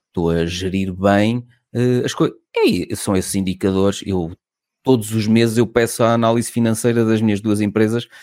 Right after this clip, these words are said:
à contabilidade. E eles ficam possuídos, tipo, "Mas quem é que quer saber isto ao mês?" <laughs> Estes indicadores. Portanto, eh,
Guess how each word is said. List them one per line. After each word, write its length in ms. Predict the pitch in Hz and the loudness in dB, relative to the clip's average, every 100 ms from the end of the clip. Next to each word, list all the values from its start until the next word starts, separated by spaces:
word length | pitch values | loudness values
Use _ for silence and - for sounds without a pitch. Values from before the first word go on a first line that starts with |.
| - | -10
à 60 | 104 | -4
contabilidade. 600 | 123 110 110 110 95 73 - _ _ _ _ | -2 0 2 4 2 0 -8 _ _ _ _
E 60 | |
eles 100 | 76 - | -14 -12
ficam 380 | - - 95 98 | -16 -10 -8 -8
possuídos, 480 | - - 120 101 - | -10 -4 -2 -2 -6
tipo, 240 | 87 - | -12 -10
"Mas 180 | 85 95 | -6 -6
quem 140 | - | -4
é 40 | 117 | -4
que 80 | - | -4
quer 100 | 110 | -8
saber 300 | - 98 98 | -4 -4 -2
isto 260 | 107 - | -4 0
ao 100 | 123 | 0
mês?" 600 | 101 107 127 120 120 120 - 170 135 | 2 4 4 4 2 0 -10 -14 -4
<laughs> 220 | 202 - | 0 2
Estes 280 | 185 175 - | 4 2 2
indicadores. 520 | 139 127 131 123 113 - - _ | 2 2 2 0 0 -2 -20 _
Portanto, 280 | _ 101 - _ _ _ _ | _ -4 -4 _ _ _ _
eh, 160 | 82 | -14